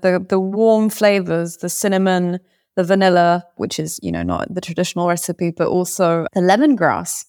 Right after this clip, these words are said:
I mean, when would you have expected to put lemongrass with in a, in a dal dish? I, I never would have thought. It's really nice.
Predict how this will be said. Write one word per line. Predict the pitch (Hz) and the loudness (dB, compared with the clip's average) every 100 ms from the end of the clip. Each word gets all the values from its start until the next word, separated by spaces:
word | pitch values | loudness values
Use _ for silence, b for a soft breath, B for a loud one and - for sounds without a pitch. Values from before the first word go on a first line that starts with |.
| _ 220 | _ -8
I | |
mean, | 190 196 | -4 -2
when | 196 208 | 0 2
would | 208 | 2
you | 202 | 0
have | 190 | 0
expected | 180 - - 208 | -4 -4 -2 -4
to | 190 | -4
put | 180 185 | -6 -2
lemongrass | 180 185 185 180 165 165 | 0 0 0 2 0 -2
with | 185 180 190 | -4 -4 -2
in | - | -2
a, | 175 | -2
in | 185 | -2
a | 180 | -2
dal | 196 - - | -2 -2 0
dish? | - - - - | -4 -8 -12 -12
I, | |
I | 98 - | -14 -8
never | 190 185 190 | -6 -6 -8
would | 190 | -10
have | 180 | -12
thought. | 220 - _ _ - | -14 -16 _ _ -20
It's | - | -4
really | 104 98 98 | -2 0 0
nice. | 98 - - | 0 -4 -12